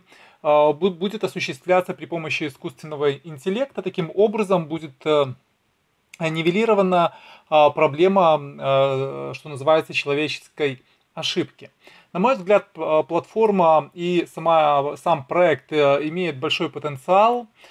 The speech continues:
Сейчас идёт второй этап, начался второй этап токенсейла. Пожалуйста, присоединяйтесь, э,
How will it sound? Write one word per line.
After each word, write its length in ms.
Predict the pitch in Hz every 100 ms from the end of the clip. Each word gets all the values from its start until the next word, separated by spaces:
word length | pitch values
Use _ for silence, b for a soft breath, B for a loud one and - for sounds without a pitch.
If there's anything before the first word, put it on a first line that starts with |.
| b _
Сейчас 400 | - 170 - -
идёт 280 | 151 170 156
второй 400 | - 175 180 160
этап, 320 | - 165 147
начался 420 | 147 147 151 165
второй 360 | 143 - 165 156
этап 300 | 131 151 135 _ _ _ _ _ _ _ _ _ - -
токенсейла. 560 | - 165 135 240 254
Пожалуйста, 640 | 208 165 175 165 - 156 131 b b b -
присоединяйтесь, 1000 | 170 - 160 175 185 165 135 147 135
э, 40 | -